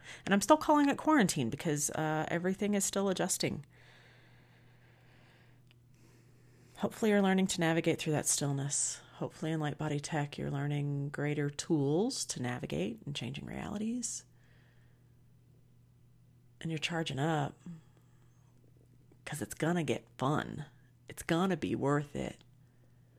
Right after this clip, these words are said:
And whatever is ahead of us, you will have all of the skills, love, wisdom, true resonance with your own soul that you'll be able to navigate it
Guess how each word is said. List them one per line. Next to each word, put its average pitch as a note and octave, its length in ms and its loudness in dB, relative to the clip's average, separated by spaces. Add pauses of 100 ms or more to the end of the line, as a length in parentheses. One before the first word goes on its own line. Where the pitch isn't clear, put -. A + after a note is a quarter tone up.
(260)
And C3 120 -4
whatever C#3+ 340 2
is C#3 100 0
ahead C3 240 8
of - 80 6
us, - 480 -2 (300)
you D3 60 -2
will D3 140 -2
have C#3+ 260 -2
all D3 760 0
of D3 240 -2
the C3+ 200 -2
skills, C#3 880 0
love, D3 600 0 (120)
wisdom, D3+ 760 2 (1700)
true F3+ 220 6
resonance C#3+ 460 4
with C#3 120 -4
your C3 120 0
own B2 120 0
soul A#2+ 240 2
that B2+ 120 0
you'll C3 120 0
be F#2 100 0
able - 160 -2
to G#2+ 60 -2
navigate A2 500 -2
it - 180 -4